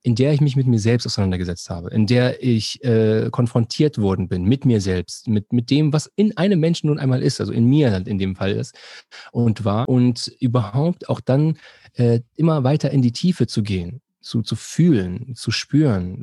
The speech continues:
wo sind meine Schmerzen, wo sind mein, wo ist mein Leid und warum mein Leid und was hat das mit meinen Gefühlen zu tun, was hat das mit meinen Gedenken zu tun und, äh, wie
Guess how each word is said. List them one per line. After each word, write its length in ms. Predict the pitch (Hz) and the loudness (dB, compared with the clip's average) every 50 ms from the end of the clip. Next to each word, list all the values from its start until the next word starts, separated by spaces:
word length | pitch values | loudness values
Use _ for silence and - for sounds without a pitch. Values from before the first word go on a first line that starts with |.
| 104 104 | -4 -2
wo 200 | 113 127 127 123 | 0 2 2 2
sind 160 | 120 120 143 | 2 2 2
meine 240 | 135 135 131 123 120 | 2 4 4 2 2
Schmerzen, 600 | 117 - - 131 135 135 127 - - 101 92 92 | 0 0 0 2 2 0 0 -2 -4 -4 -2 -2
wo 100 | 95 95 | -4 -2
sind 160 | 98 123 120 | 0 0 2
mein, 320 | 120 123 120 117 123 120 120 | 2 2 2 2 0 0 -2
wo 40 | |
ist 120 | 131 - - | -2 0 0
mein 140 | 123 127 113 | 2 2 2
Leid 440 | 110 123 135 135 110 95 92 - | 2 2 2 2 0 0 -2 -4
und 160 | - 107 98 - | -6 -6 -4 -2
warum 340 | 113 110 104 - 135 151 | -2 -2 0 0 2 2
mein 220 | 139 131 127 123 113 | 4 4 4 2 2
Leid 340 | 117 131 131 120 104 95 95 | 2 2 2 2 0 0 -2
und 180 | 95 95 98 | -4 -4 -4
was 100 | 110 104 | -6 -6
hat 100 | 123 - | -4 -4
das 80 | 131 110 | -2 0
mit 160 | 127 120 - | 0 0 2
meinen 180 | 127 123 127 120 | 2 2 2 2
Gefühlen 400 | 120 120 - - 160 151 123 101 | 2 0 0 0 2 2 2 0
zu 80 | - 113 | -2 -4
tun, 160 | 110 98 95 | -4 -4 -2
was 80 | 92 95 | -2 -2
hat 80 | 110 | -2
das 80 | 120 110 | 0 0
mit 160 | 127 127 - | 0 0 0
meinen 240 | 127 127 127 123 120 | 2 2 2 2 2
Gedenken 360 | 117 117 131 160 160 - 110 | 2 2 2 2 2 0 -2
zu 120 | - - 101 | -2 -4 -6
tun 240 | - 98 92 90 - - - - - - - - | -6 -4 -4 -4 -6 -8 -14 -18 -18 -18 -16 -6
und, 320 | - 113 117 120 113 110 - | 0 2 2 2 2 0 -2
äh, 80 | 127 127 | -4 -4
wie 340 | 127 131 127 127 143 139 | -4 -4 -2 0 0 0